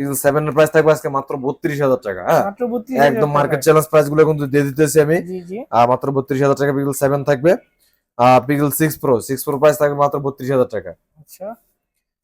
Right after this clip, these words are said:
Speaker 1: Pixel সিক্স এর প্রাইস দেবো মাত্র তেইশ হাজার পাঁচশো টাকা।
Speaker 2: মাত্র তেইশ হাজার পাঁচশো
Speaker 1: তেইশ হাজার পাঁচশো
Speaker 2: Pixel
Speaker 1: টাকা,
Speaker 2: সিক্স।
Speaker 1: হ্যাঁ। সিক্স,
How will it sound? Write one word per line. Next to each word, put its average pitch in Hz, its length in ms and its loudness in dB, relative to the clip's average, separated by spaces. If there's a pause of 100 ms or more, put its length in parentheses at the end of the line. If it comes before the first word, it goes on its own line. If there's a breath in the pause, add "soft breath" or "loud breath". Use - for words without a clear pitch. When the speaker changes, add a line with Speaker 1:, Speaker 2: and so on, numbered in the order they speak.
(140)
Speaker 1:
Pixel 135 200 -2
সিক্স 147 260 -4
এর 160 80 4
প্রাইস 156 240 6
দেবো 156 160 4
মাত্র 147 280 0
তেইশ 175 200 2
হাজার 156 200 6
পাঁচশো 143 240 2
টাকা। 95 200 -2 (220)
Speaker 2:
মাত্র 185 180 -14 (120)
তেইশ 254 200 -4
হাজার 247 200 -2
পাঁচশো 233 240 -2
Speaker 1:
তেইশ 156 160 4
হাজার 147 220 6
পাঁচশো 123 200 0
Speaker 2:
Pixel 104 80 -6
Speaker 1:
টাকা, 101 80 -2
Speaker 2:
সিক্স। 92 160 -6
Speaker 1:
হ্যাঁ। 82 120 -10 (220)
সিক্স, 143 180 -4